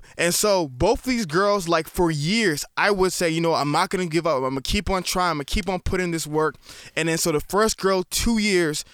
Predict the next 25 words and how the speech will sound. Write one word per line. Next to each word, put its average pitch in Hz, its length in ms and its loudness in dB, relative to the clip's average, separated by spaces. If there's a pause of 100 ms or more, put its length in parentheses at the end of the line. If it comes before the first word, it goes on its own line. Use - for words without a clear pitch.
trying, 202 480 2
trying, 196 360 0
trying, 190 400 -2
trying, 190 340 -2
trying, 185 440 0 (1000)
maybe 196 560 0
a 196 60 2
message, 185 640 2
no 196 240 4
message, 190 760 0 (320)
and 170 140 0
then 170 380 0
it 170 120 0
not 160 220 2
working. 156 340 0 (480)
And 156 220 0
then 180 340 2
a - 40 -4
whole 180 160 2
bunch 175 200 0
of 151 60 -2
side 170 360 2
girls, 131 500 -2
same 190 560 0
thing. 147 340 -2